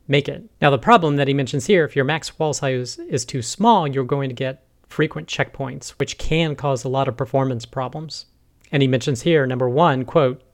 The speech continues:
"Checkpoints themselves are expensive, since all of the dirty buffers and shared buffers needs to be written out. And two, the first time a page is changed after a checkpoint, the entire page is written to the wall rather than just the change.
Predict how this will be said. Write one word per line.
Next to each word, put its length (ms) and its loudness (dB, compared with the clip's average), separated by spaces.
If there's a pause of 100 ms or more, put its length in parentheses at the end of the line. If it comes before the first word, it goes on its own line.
(380)
"Checkpoints 580 -2
themselves 500 0
are 120 -2
expensive, 720 -2 (520)
since 240 0 (160)
all 160 4
of 80 -2
the 80 0
dirty 240 2
buffers 380 0
and 100 -2
shared 260 -2
buffers 400 4
needs 240 -6
to 80 -12
be 120 -4
written 260 -4
out. 280 0 (920)
And 160 -2
two, 600 4
the 80 -6
first 280 4
time 280 0
a 40 -2
page 300 0
is 140 -6
changed 500 -2
after 200 -4
a 40 -2
checkpoint, 460 -2
the 100 -2
entire 280 -2
page 280 -4
is 100 -6
written 280 -2
to 100 -4
the 80 -2
wall 540 2
rather 320 -2
than 120 -2
just 280 -8
the 60 -6
change. 540 -4